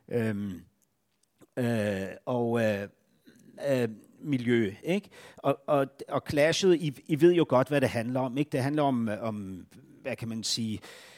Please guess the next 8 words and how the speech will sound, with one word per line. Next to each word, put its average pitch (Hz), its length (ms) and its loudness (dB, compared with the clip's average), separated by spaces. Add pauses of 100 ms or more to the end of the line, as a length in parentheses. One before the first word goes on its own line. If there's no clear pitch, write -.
(220)
øh, 104 520 -6
konservatisme 127 1040 -4
op 113 160 2
imod 117 260 -2
det 113 180 -6
progressive, 117 800 -4
altså, 110 340 -4 (200)
øh, 113 180 -4